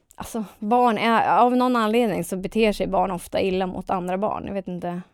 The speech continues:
vad det är som vi som vuxna misslyckas med, men förmodligen för att vi själva är dumma i huvudet igen. Men, eh, <laughs> men att när jag fick den smaken så bestämde jag mig att så här, jag ska flytta till Stockholm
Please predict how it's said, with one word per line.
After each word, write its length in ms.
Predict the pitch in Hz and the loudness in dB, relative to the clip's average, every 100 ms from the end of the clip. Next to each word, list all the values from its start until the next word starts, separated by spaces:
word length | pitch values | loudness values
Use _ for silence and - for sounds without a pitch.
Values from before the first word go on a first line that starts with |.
| _ | _
vad 280 | 240 185 180 | -10 -6 -4
det 140 | 165 | -4
är 120 | 165 | -6
som 320 | 165 170 165 170 | -8 -10 -10 -8
vi 120 | 175 | -8
som 140 | 185 | -6
vuxna 260 | 180 - 180 | -8 -8 -8
misslyckas 420 | 196 208 - 185 | -8 -10 -10 -10
med, 140 | 196 196 | -12 -14
men 380 | 208 202 190 185 - _ | -8 -6 -6 -8 -12 _
förmodligen 320 | 202 196 170 170 | -8 -6 -6 -8
för 60 | |
att 100 | 170 | -8
vi 80 | 185 | -8
själva 260 | 175 175 190 | -6 -6 -6
är 40 | |
dumma 160 | 180 175 | -8 -10
i 40 | |
huvudet 260 | 175 180 - | -12 -16 -14
igen. 240 | 196 180 208 | -14 -12 -12
Men, 320 | 202 190 190 - - - _ _ _ _ - - - | -12 -12 -14 -20 -20 -20 _ _ _ _ -20 -12 0
eh, 480 | 220 220 226 214 180 | 4 4 2 0 0
<laughs> 40 | |
men 220 | - 214 202 | 0 2 2
att 100 | 196 | 2
när 80 | |
jag 120 | 208 202 | 0 0
fick 160 | 220 | -2
den 160 | 190 190 | -2 0
smaken 540 | 240 233 233 - 175 | 2 4 4 0 -4
så 60 | 180 | -4
bestämde 520 | 180 - 220 214 175 | -6 -2 0 2 0
jag 80 | 160 | -4
mig 120 | 135 | -6
att 100 | 143 | -6
så 60 | 165 | -4
här, 80 | |
jag 280 | 185 214 208 | 0 2 2
ska 140 | 208 175 | 0 -8
flytta 540 | 185 170 - - 202 - | -8 -8 -4 -4 -4 -4
till 240 | 202 175 | -2 -2
Stockholm 680 | - 185 - 208 - 202 | -4 -8 -6 -4 -4 -6